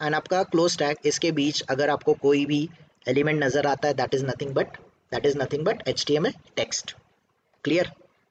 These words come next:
बहुत सारे जगह पे आपको टैग ओपन और टैग क्लोज के बीच एचटीएमएल टेक्स्ट जरूर नजर आएगा।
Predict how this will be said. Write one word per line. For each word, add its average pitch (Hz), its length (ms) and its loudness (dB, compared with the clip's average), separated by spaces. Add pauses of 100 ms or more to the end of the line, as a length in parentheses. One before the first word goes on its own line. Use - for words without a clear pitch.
(360)
बहुत 165 320 0
सारे 156 240 2
जगह 147 240 2
पे 170 120 0
आपको 156 520 2 (800)
टैग 156 320 0 (180)
ओपन 156 340 2
और 160 240 2
टैग 151 240 0
क्लोज 151 300 2
के 160 140 0
बीच 139 360 0
एचटीएमएल 151 480 0
टेक्स्ट - 440 -2
जरूर 139 320 2
नजर 123 300 0
आएगा। 107 340 -2